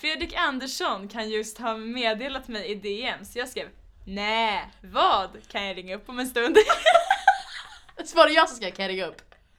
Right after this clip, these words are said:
Speaker 1: Nej, det var jag.
Speaker 2: Det var du. Och jag antar att
Speaker 1: Då,
Speaker 2: det,
Speaker 1: då
Speaker 2: vet du
Speaker 1: hade
Speaker 2: vad?
Speaker 1: du inte
Speaker 2: Det
Speaker 1: ens
Speaker 2: hand-,
Speaker 1: försökt ringa mig.
Speaker 2: nej, men vet du vad? Det där, att jag, "Kan jag ringa upp om en stund?" Det handlar inte ens om Fredrik Andersson.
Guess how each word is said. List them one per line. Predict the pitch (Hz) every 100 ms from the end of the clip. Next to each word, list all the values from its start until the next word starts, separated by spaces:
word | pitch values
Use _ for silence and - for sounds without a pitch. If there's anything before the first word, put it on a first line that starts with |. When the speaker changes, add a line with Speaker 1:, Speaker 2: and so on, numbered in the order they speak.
| _
Speaker 1:
Nej, | - 262
det | 285
var | 285
jag. | 247 226 226
Speaker 2:
Det |
var | 233
du. | 226 262 262 269 - - _ - - - 339 - -
Och | 311
jag | 359 330
antar | 302 403
att | 359
Speaker 1:
Då, |
Speaker 2:
det, | 403
Speaker 1:
då | 427
Speaker 2:
vet | - -
du | 339
Speaker 1:
hade | 415 381
Speaker 2:
vad? | 359
Speaker 1:
du | 349
inte | 330
Speaker 2:
Det | 370
Speaker 1:
ens | 370
Speaker 2:
hand-, | 427
Speaker 1:
försökt | 330 -
ringa | 302 262 311
mig. | 330
Speaker 2:
nej, | 349
men | 359
vet | 370
du | 381
vad? | 359 202 208
Det | 320
där, | 294 311 311 -
att | 294
jag, | 311 320
"Kan | 320
jag | 302
ringa | 320
upp | 370
om | 294
en |
stund?" | 294 208 196 -
Det | 208 330
handlar | 330 381 320 320
inte | 311 294 302
ens | 285 -
om | 294
Fredrik | 302 254 277
Andersson. | 262 262 269 359 240